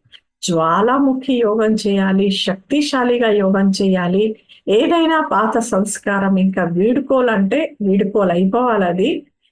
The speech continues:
ఇంకా భస్మం అంటే భస్మం అయిపోవాలి. అది మళ్ళీ మన దగ్గరికి రాకూడదు, అంశ రూపంలో కూడా ఉండకూడదు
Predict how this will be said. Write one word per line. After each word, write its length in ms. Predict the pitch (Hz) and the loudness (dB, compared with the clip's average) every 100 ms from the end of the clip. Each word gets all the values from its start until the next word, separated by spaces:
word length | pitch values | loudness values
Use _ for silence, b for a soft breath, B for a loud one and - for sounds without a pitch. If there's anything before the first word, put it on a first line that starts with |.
| - | -6
ఇంకా 180 | 190 185 | -2 -2
భస్మం 500 | 165 170 - 320 302 | -2 -4 -4 0 0
అంటే 360 | 214 196 208 | 0 0 0
భస్మం 400 | 196 175 - 320 | 0 -2 -2 -2
అయిపోవాలి. 760 | 320 233 - 190 185 190 285 B B B _ | 0 -2 0 0 0 0 0 B B B _
అది 220 | 190 190 | 0 2
మళ్ళీ 380 | 185 165 190 320 | 2 2 0 0
మన 260 | 311 220 196 | 0 2 0
దగ్గరికి 440 | 175 202 202 208 | 0 -2 -4 -4
రాకూడదు, 960 | 180 170 208 277 277 202 180 196 262 269 B _ - | -4 0 0 -2 0 0 2 2 0 -2 B _ -4
అంశ 380 | 180 233 262 - 349 | 0 2 0 0 0
రూపంలో 540 | 320 294 269 240 226 | 0 0 0 2 2
కూడా 340 | 202 196 196 208 | 0 0 -2 0
ఉండకూడదు 1080 | 185 190 226 302 311 226 202 190 214 233 | 0 2 2 0 0 0 0 0 0 -2